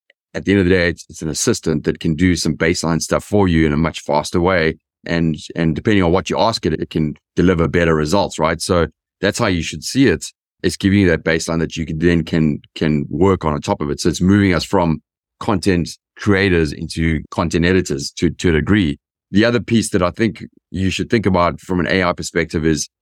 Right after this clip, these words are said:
it being, uh, a great brainstorming partner, right? So especially when it comes to images, the, the types of questions you can ask of,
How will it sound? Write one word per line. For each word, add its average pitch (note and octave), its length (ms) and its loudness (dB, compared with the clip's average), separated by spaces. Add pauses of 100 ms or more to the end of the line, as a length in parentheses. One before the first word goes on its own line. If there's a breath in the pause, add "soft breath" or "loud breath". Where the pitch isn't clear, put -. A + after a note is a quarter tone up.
(120)
it D#2+ 160 -2
being, G2+ 480 4 (560)
uh, E2 300 -4
a - 40 -6
great G#2 360 2 (200)
brainstorming F#2+ 840 2
partner, E2+ 600 -4
right? E2 280 -2
So F2+ 320 2 (240)
especially - 440 0
when G2+ 80 4
it E2+ 60 0
comes F2 200 -4
to - 100 -6
images, E2 500 2
the, F2+ 300 -2
the F2 120 -2
types G2 280 -4
of F2 80 -4
questions F2 380 0
you E2+ 60 0
can E2 140 2
ask E2 300 0
of, D#2 240 0